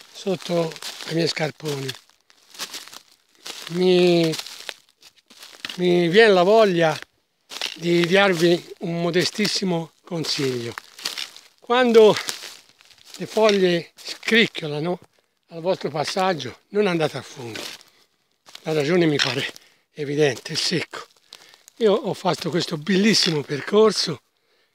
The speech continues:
e ho trovato un porcino marcio. L'ho lasciato ovviamente, cosa me ne faccio? È tutto salita e discesa. Il Monte Cardoso ha una ventina di metri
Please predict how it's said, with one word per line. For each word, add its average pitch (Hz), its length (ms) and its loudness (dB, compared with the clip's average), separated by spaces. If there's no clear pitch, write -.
e 147 340 2
ho 220 140 -6
trovato 180 580 0
un 185 100 -8
porcino 170 420 -4
marcio. 131 520 -6
L'ho 139 120 -14
lasciato 123 540 -8
ovviamente, 120 500 -6
cosa 143 200 -6
me 139 100 0
ne 123 100 -8
faccio? - 380 -14
È 175 160 -4
tutto 170 480 -4
salita 196 580 -2
e 165 180 -6
discesa. 139 640 -4
Il 160 220 -2
Monte 196 280 2
Cardoso 202 680 2
ha 185 260 -6
una 180 200 -4
ventina 185 420 2
di 175 80 2
metri 170 420 2